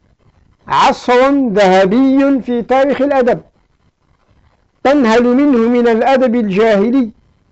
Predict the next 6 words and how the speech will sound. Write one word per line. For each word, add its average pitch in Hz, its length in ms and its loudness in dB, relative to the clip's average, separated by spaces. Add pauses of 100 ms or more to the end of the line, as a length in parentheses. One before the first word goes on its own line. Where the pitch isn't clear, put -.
(680)
الذي 233 600 0
دار 214 300 2
على 202 580 2
ألسنة 202 520 -2
الصحابة 208 840 -2
وغيرهم، 196 560 -2